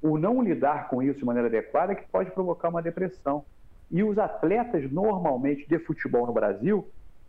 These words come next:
a, a maioria vem, vem de, de famílias muito humildes. E aí esse atleta, ele vira a referência quando se torna famoso, quando começa a dar bem. E ele se sente responsável pela família.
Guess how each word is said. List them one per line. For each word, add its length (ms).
a, 320
a 40
maioria 420
vem, 420
vem 200
de, 680
de 120
famílias 500
muito 300
humildes. 500
E 140
aí 200
esse 200
atleta, 540
ele 100
vira 460
a 80
referência 760
quando 300
se 120
torna 280
famoso, 560
quando 300
começa 400
a 40
dar 160
bem. 240
E 80
ele 140
se 100
sente 200
responsável 840
pela 200
família. 480